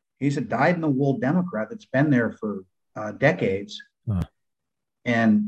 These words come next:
Speaker 1: he, he's, you know, why would he change his own success? He has power now.
Speaker 2: Yeah.
Speaker 1: Crime rate's through the roof, but he doesn't care.
Speaker 2: Yeah.
Speaker 1: And when you're fighting apathy,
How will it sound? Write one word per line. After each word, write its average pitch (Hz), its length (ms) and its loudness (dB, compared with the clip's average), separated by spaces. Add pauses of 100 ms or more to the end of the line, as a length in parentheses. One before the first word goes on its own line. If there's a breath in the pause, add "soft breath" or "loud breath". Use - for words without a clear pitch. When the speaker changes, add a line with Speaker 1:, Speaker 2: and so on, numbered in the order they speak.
(140)
Speaker 1:
he, 117 260 -8
he's, 123 720 2
you 120 140 -2
know, 107 60 0
why 117 300 4
would 180 160 6
he 170 160 4
change 147 440 2
his 127 160 -4
own 127 180 2
success? - 540 -8
He 127 260 2
has 147 360 0
power 95 340 -8
now. 110 120 -6 (560)
Speaker 2:
Yeah. 92 200 -4
Speaker 1:
Crime 156 280 4
rate's 120 260 2
through 113 180 -4
the 98 160 -14
roof, 110 260 -12
but 107 80 -4
he 120 80 0
doesn't 139 240 2 (140)
care. - 280 -2 (800)
Speaker 2:
Yeah. 87 240 -2 (280)
Speaker 1:
And 107 160 2
when 113 100 4
you're 104 100 2
fighting 135 460 2
apathy, 127 640 -2